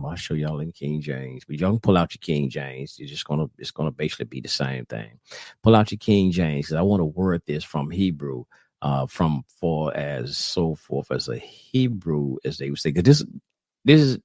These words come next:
and I'm gonna say this 'cause Jesus was a so-called, what they say, he was a Jew, right? He was a Jew?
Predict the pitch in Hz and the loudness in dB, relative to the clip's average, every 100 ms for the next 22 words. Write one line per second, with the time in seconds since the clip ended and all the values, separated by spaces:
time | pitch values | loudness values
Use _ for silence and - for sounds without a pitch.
0 | - 101 104 110 127 107 90 85 82 101 | -2 2 4 4 4 4 4 2 4 6
1 | 113 95 90 87 87 87 78 67 78 - | 6 6 4 4 2 4 2 2 2 0
2 | - 78 78 87 85 82 120 76 71 87 | 0 2 4 4 2 6 6 6 2 -2
3 | 123 _ _ _ _ _ 82 80 78 92 | -6 _ _ _ _ _ 2 4 2 6
4 | 110 127 | 6 4